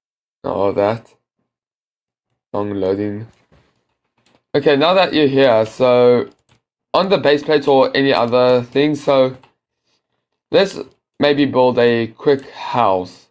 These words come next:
So I'm going to make my one, like, let's go with wood. Put that there.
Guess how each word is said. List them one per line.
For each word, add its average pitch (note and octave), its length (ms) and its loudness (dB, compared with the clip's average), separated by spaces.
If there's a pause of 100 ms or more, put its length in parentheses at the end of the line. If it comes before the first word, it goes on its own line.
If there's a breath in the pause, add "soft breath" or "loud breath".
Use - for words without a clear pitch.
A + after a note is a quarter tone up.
(260)
So B2 240 2
I'm B2 160 0
going A#2+ 160 -2
to A#2+ 200 -6
make A2 360 -4
my G#2+ 160 0
one, G#2 400 -4 (1600)
like, E2 220 -6 (1600)
let's C3+ 160 -2
go C3+ 160 2
with A#2 240 -2
wood. D3+ 440 0 (2250)
Put G#2+ 160 -2
that A2+ 240 0
there. A#2+ 340 0